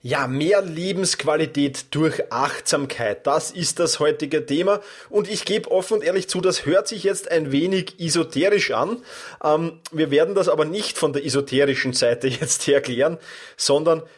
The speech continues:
mir geht's um was ganz was anderes.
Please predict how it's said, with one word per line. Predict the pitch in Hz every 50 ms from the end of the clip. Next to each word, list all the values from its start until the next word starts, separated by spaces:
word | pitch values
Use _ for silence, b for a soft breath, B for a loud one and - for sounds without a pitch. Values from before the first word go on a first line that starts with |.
| B B
mir | 123 131 135 147 170 165
geht's | 165 - 247 247 135 143 139 - -
um | - - - 151 139 143 139 131
was | 135 131 - -
ganz | 123 107 104 92 - -
was | 131 131 - - -
anderes. | 104 120 147 147 151 131 113 98 - - - -